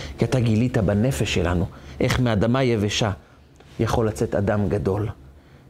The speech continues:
ואם אנחנו עוברים את התהליך הזה של שנת השמיטה, התמקדות בנפש שלנו, אנחנו מקבלים סחף של ברכות, עוצמה של "וציוויתי את ברכתי".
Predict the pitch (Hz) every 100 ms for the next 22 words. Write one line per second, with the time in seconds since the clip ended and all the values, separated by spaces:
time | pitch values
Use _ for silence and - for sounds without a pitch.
0 | - 120 131 127 135 - 101 98 - -
1 | - - 113 127 135 127 - 107 107 123
2 | 117 107 104 95 - 117 117 - 110 -
3 | 98 - - - - - 127 123 113 -
4 | 123 123 82 107 117 - 90 - - -
5 | - - - - - - - - - -
6 | - - 127 135 139 156 143 170 170 165
7 | - - - - 139 113 - - 113 95
8 | 95 82 64 107 - - - - - -
9 | 147 - - 165 160 143 - 135 123 117
10 | - - 135 139 143 127 170 - 151 143
11 | 131 - 117 131 113 110 120 - 120